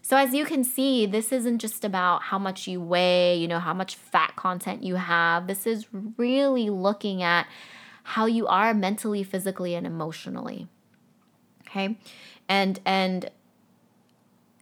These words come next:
knowing what true health looks like will help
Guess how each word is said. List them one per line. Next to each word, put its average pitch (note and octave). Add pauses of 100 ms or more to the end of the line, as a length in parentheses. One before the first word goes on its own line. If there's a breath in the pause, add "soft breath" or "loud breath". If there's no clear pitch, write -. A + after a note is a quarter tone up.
knowing G3+
what F#3
true G#3+
health G3
looks F3+
like C4+ (340 loud breath)
will F#3+
help F#3+